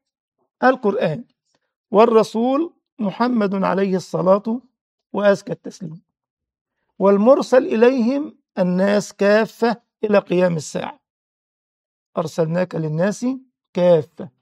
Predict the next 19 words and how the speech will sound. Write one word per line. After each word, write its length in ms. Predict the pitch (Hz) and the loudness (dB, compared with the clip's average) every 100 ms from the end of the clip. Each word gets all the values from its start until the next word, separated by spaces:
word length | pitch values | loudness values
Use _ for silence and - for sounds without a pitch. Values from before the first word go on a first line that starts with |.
| _ _ _ _ | _ _ _ _
وما 280 | - 160 185 | -8 -2 0
أرسلناك 680 | 170 - 165 160 175 202 202 | -2 -2 -4 -2 0 0 -2
إلا 340 | 190 185 165 | -2 -2 0
رحمة 600 | 170 202 220 233 262 277 311 _ _ _ _ | 0 -2 -4 0 2 0 -4 _ _ _ _
للعالمين. 1040 | 165 156 156 175 196 185 165 156 147 - - _ _ _ _ _ _ _ | -4 0 4 8 8 6 2 -2 -6 -10 -14 _ _ _ _ _ _ _
فدي 240 | 180 220 | -2 2
أركان 400 | - 208 254 247 | 2 4 4 4
الرسالة، 600 | 214 170 165 165 147 170 - _ _ _ _ _ _ _ - | 4 2 0 0 0 -4 -18 _ _ _ _ _ _ _ -4
يبقى 220 | 180 180 | 0 0
المرسل 460 | 165 185 185 185 165 | 0 0 -2 -4 -2
هو 160 | 170 | 0
الله، 340 | 170 180 208 240 _ _ _ _ _ _ _ _ _ - | 0 0 0 -4 _ _ _ _ _ _ _ _ _ -4
الرسالة 480 | 170 170 - 196 180 | -2 -2 -2 0 2
هي 120 | 170 | 0
القرآن، 640 | 170 - - 196 202 214 - _ _ _ _ _ _ _ _ | -4 -8 -2 0 0 -4 -12 _ _ _ _ _ _ _ _
الرسول 460 | 208 180 170 214 208 | 0 2 2 0 -2
محمد، 640 | 175 - 202 208 208 208 _ _ _ _ _ - | -2 0 0 2 0 -4 _ _ _ _ _ -4
المرسل 520 | 170 185 202 - 175 | 0 0 0 -2 -2
إليهم 640 | 226 190 208 202 220 262 | 0 2 2 2 0 -2